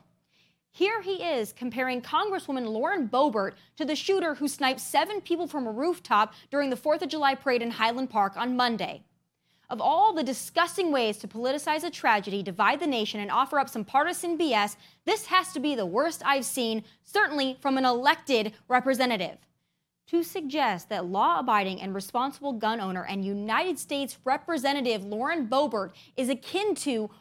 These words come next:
or inspired the parade shooter is on a scum level of its own, and that's not a compliment, though Eric Swalwell is so distasteful,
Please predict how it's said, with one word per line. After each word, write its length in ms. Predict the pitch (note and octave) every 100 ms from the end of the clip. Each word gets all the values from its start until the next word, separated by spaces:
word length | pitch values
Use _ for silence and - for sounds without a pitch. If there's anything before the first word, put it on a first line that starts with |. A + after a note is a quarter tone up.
| -
or 160 | C#4+
inspired 720 | C#4 B3+ - - D4+ F4 G4+ C#4
the 40 |
parade 440 | - C#4+ C#4+ C#4+
shooter 400 | A#3 E4+ D4+ C4
is 80 | A3+
on 100 | A3+
a 60 | G#3
scum 420 | - - D#4+ F#4+
level 300 | D#4 C#4+ D4+
of 120 | A3+
its 160 | B3 -
own, 340 | A#3 G#3 G3 G3 - -
and 200 | E3+ E3
that's 240 | A3+ F4+ F#4+
not 120 | G4
a 60 |
compliment, 640 | G4 G4+ G4+ E4 B3 C4 -
though 140 | B3
Eric 300 | B3 C#4 D4
Swalwell 460 | - D#4 D#4 D4 C4+
is 140 | A3
so 160 | - C4
distasteful, 760 | A#3+ - - F4+ - A#3 A3+